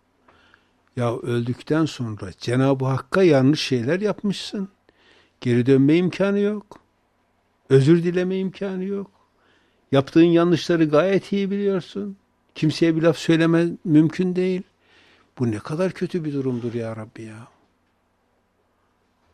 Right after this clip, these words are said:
Aklımızı başımıza toplamamız lazım. Her şey Allah'ın zaten. Bizim kendi, kendimize ait neyimiz var ki?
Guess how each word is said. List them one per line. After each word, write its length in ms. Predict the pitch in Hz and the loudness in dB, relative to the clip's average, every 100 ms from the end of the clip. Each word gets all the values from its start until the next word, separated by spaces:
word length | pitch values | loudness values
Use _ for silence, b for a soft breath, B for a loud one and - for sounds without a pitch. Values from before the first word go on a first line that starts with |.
| _ _ _ _ | _ _ _ _
Aklımızı 480 | - - 127 123 127 | -16 -8 -6 -6 -6
başımıza 380 | 117 - 131 | -8 -10 -10
toplamamız 680 | 175 170 - 143 113 104 101 | -10 -14 -14 -14 -14 -16 -20
lazım. 140 | 90 - | -20 -6
Her 160 | - 269 | -2 -2
şey 220 | - 247 | -2 -6
Allah'ın 300 | 208 190 180 | -4 -2 -2
zaten. 480 | 156 139 160 175 156 | -4 -6 -8 -10 -6
Bizim 200 | 160 175 | -4 0
kendi, 360 | 185 196 180 | 0 0 -4
kendimize 540 | - 190 190 190 180 185 | -2 -2 0 -2 -2 -2
ait 220 | 180 - | -2 -4
neyimiz 400 | 233 247 226 - | -4 -2 -4 -6
var 140 | 277 | -8
ki? 200 | - - | -10 -20